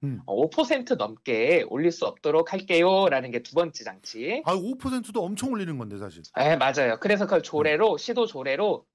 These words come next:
Speaker 2: 오 퍼센트 내에서 조금 더 정할 수 있도록 해놨는데 아직 그거는
Speaker 1: 예.
Speaker 2: 정해지지 않았고,
Speaker 1: 예.
Speaker 2: 네, 다시 돌아와서. 자, 그다음 세 번째. 우리 그 주택 매매해 보신 분들은 아실 거예요. 매매
Speaker 1: 예.
Speaker 2: 거래하고 나서 실거래가 신고하잖아요.
Speaker 1: 그렇죠.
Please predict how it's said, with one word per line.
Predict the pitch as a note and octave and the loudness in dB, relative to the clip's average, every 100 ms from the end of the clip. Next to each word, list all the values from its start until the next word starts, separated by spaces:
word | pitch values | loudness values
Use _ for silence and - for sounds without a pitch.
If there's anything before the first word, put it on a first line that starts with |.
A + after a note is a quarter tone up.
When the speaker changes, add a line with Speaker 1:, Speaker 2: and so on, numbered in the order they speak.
| - | -6
Speaker 2:
오 | E3+ | 0
퍼센트 | B3+ B3 A#3+ | 0 0 -4
내에서 | A3 C3+ C#3 D3+ | -4 -4 -6 -10
조금 | A3 C4 A3 | -8 -6 0
더 | E3+ D3+ | 2 2
정할 | D3+ C#3+ F3+ | 0 -4 -4
수 | C#3 | -4
있도록 | - A#2+ B2 | -6 -6 -4
해놨는데 | G#3 D3 A#2+ D3 | -4 -4 -2 -2
아직 | - A3+ | 0 -2
그거는 | D#3 B2+ C3 A#2+ | -2 -2 0 -4
Speaker 1:
예. | - | -6
Speaker 2:
정해지지 | - D3 C3+ C3 | -8 -6 -4 -4
않았고, | G2 G#2+ - B2 A3+ E4 | -4 -4 0 2 2 2
Speaker 1:
예. | C3+ C3+ - - | -6 -6 -8 -14
Speaker 2:
네, | A#2 | -10
다시 | C#3 B2+ | -8 -6
돌아와서. | C3 C3 F#2+ B2 D3 B3+ _ _ - | 0 2 2 0 0 0 _ _ -4
자, | C3 | -2
그다음 | D3 D3 | 0 -2
세 | - | 2
번째. | C4+ C4 - - - _ _ _ | 2 0 -4 -8 -8 _ _ _
우리 | F#3 A3 B3 A3+ | 0 2 4 4
그 | - E3 F3+ F3 E3+ | 4 4 4 2 0
주택 | - - C4 | -4 0 2
매매해 | D#3 F3+ D4+ | 4 4 2
보신 | D#4 B3 A#3+ | 0 -6 -6
분들은 | G#3+ G3+ F#3+ | -6 -6 -4
아실 | A2+ E3+ | -6 -6
거예요. | - A#2+ G#2 - | -4 -2 -2 0
매매 | F#3 A#3+ A#3 | 2 4 2
Speaker 1:
예. | G#3+ | 2
Speaker 2:
거래하고 | E3+ F3 G3 G3+ | 2 2 0 -2
나서 | E3+ C#3+ F#3+ | -4 -2 -2
실거래가 | E4 E4+ D#4+ G3 | 0 0 0 -2
신고하잖아요. | F#3+ D3 B2+ A2 A2+ A2 A3 F#3+ | -4 -6 -6 -6 -10 -4 -2 0
Speaker 1:
그렇죠. | A3 - C#3+ | -4 -4 -8